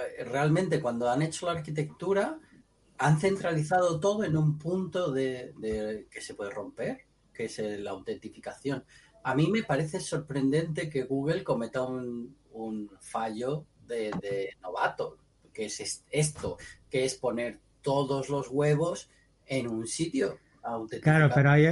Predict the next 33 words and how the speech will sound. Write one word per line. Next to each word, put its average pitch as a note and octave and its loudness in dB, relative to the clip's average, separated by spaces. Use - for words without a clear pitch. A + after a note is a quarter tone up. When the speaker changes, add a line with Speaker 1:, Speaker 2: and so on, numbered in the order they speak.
Speaker 2:
ahí D3 4
tú F#3 4
tienes F#3 4
que F#3 4
tener F3+ 8
en F3+ 8
cuenta F3 2
una D3 4
cosa. B2+ -2
Ese C3+ 0
sí - -4
que D3 2
es C#3+ 0
un D3+ 4
problema C3+ 4
real. A#2 6
Tú, C#3 8
a B2 4
ti D3 6
no D#3 8
te D#3 4
gusta D3 6
centralizar C3+ 6
la C3+ 2
autenticación B2+ 4
porque A#2 2
tienes B2 6
varias B2+ 6
aplicaciones A#2+ 6
y A#2 6
si A2+ -2
se A2+ 0
cae A#2+ 4